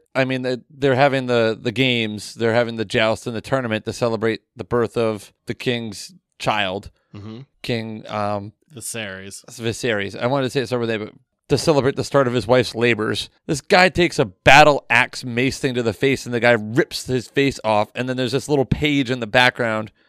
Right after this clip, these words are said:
Speaker 1: puking on the side. Like, how is this celebrating the birth of somebody new by just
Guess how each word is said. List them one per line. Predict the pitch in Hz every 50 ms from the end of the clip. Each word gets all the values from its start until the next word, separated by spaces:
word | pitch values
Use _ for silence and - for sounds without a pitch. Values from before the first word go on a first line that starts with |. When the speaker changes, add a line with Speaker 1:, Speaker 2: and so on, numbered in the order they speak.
| _ _
Speaker 1:
puking | - - - 202 175 - 170 151 127
on | 135 131
the | 127 117
side. | - - 147 139 135 131 117
Like, | 117 110 107 - - _ _ _ _ -
how | - 185 208
is | 226 208 214
this | 214 185
celebrating | - - 208 185 196 190 165 185 175 165 165
the | 156 147
birth | 113 - 151 165 170 175 - -
of | 127 139 113 101
somebody | - 160 156 147 143 139 135
new | 131 139 151 147 135 123
by | 104 - - 131
just | 127 135 123 -